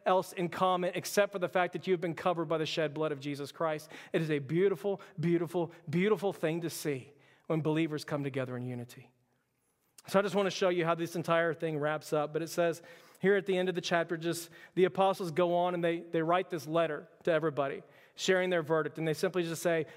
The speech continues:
"Okay, salvation really is by God's grace alone, through faith alone, in the life, death, and resurrection of Jesus Christ." And in this letter, they ask both the Gentile converts to give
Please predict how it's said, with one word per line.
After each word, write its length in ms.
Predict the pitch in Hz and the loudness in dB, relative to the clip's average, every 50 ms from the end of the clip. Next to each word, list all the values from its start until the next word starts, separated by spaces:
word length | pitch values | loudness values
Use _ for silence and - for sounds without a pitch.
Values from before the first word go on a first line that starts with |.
| - - | -6 -4
"Okay, 240 | - 165 165 180 156 | -4 0 0 0 -2
salvation 640 | - - - 180 175 165 165 180 202 202 - 214 196 | 0 2 2 2 4 4 2 0 0 0 0 -2 0
really 360 | 175 175 180 180 175 170 165 | 2 2 2 2 0 0 0
is 180 | 165 165 156 135 | 0 -2 -2 -4
by 280 | 131 123 156 165 175 175 | -2 0 0 2 0 0
God's 320 | 156 170 165 165 156 151 | 0 0 0 0 -2 -4
grace 340 | 139 160 156 151 156 151 - | -4 -2 -2 -2 -2 -4 -4
alone, 240 | 156 151 151 151 151 | -4 -2 -2 -2 -2
through 160 | - 165 170 | -2 -4 -4
faith 300 | 160 170 202 190 180 180 | 0 0 0 0 0 0
alone, 320 | 180 156 147 147 151 151 156 | -2 0 0 0 0 0 -2
in 80 | 156 | -4
the 80 | 156 151 | -4 0
life, 240 | 151 151 156 151 - | 0 0 0 0 -2
death, 160 | 160 147 143 | -4 -4 -2
and 80 | 147 | -2
resurrection 480 | 143 147 147 131 151 147 143 139 - 156 | -2 -2 0 0 0 -2 -2 -2 -4 -8
of 60 | 143 | -4
Jesus 320 | 135 147 147 135 156 147 - | -4 -4 -4 -4 -6 -8 -4
Christ." 460 | - 165 160 151 - - - - _ - _ _ _ _ - - - - | -2 -2 0 0 -2 -6 -12 -20 _ -20 _ _ _ _ -20 -14 -2 2
And 140 | 202 196 | 2 4
in 60 | 196 202 | 4 2
this 160 | 202 180 156 | 0 0 2
letter, 280 | 185 185 185 196 196 | 2 4 4 4 4
they 180 | 185 185 185 180 | 2 4 4 4
ask 240 | 180 185 190 180 - | 2 2 0 -2 -4
both 220 | 160 165 180 180 | 0 0 0 0
the 60 | 180 | -2
Gentile 500 | 165 139 156 170 175 170 175 170 175 175 | -4 -2 0 -2 0 2 2 2 2 2
converts 520 | 170 - 170 170 170 170 165 180 190 185 - | 0 0 0 0 0 0 -2 -4 -4 -4 -4
to 160 | - 180 165 | -4 -4 -2
give 320 | 156 147 160 165 165 - | -2 0 0 -2 -2 -2